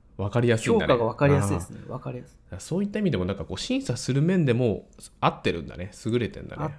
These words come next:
Speaker 2: てるかなと思います。
Speaker 1: あー、そうなんだ。
Speaker 2: これが一つ目。
Speaker 1: はいはい。
Speaker 2: 二つ目は、まあ、これもなんとなく想像つくかなっていうのは、
Speaker 1: うん。
Speaker 2: まあ、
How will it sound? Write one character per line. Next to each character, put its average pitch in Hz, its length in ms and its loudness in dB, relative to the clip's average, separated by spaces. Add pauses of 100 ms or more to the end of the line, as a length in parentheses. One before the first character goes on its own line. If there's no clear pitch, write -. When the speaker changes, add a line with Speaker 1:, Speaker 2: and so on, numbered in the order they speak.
(140)
Speaker 2:
て 143 100 8
る 123 80 4
か 123 140 2
な 147 100 6
と 120 140 0
思 101 140 -2
い 98 40 -6
ま 92 140 -2
す。 - 20 -2
Speaker 1:
あ 90 60 0 (360)
ー、 - 20 -18
そ - 160 -14
う - 20 -8
な - 60 -12
ん - 20 -12
だ。 - 60 -16 (120)
Speaker 2:
こ 170 60 0
れ 175 80 4
が 151 60 6
一 - 200 -4
つ - 120 -10
目。 92 100 -10
Speaker 1:
は 92 160 2
い - 60 -2
は - 120 -10
い。 - 100 -10 (220)
Speaker 2:
二 - 260 -2
つ 208 120 0
目 247 180 6
は、 143 460 4 (160)
ま 196 80 2
あ、 - 20 -6
こ 196 140 -2
れ 220 80 2
も 214 60 2
な 208 120 2
ん 226 60 -2
と 269 80 0
な 269 60 0
く 202 100 -2
想 147 200 0
像 135 120 -4
つ - 80 -10
く - 20 -18
か 95 100 -6
な 95 80 -10
っ - 40 -12
て - 120 -14
い 98 40 -8
う - 20 -8
の 95 80 -10
は、 - 100 -2
Speaker 1:
う 110 40 4
ん。 92 160 2 (340)
Speaker 2:
ま - 320 2
あ、 - 40 -20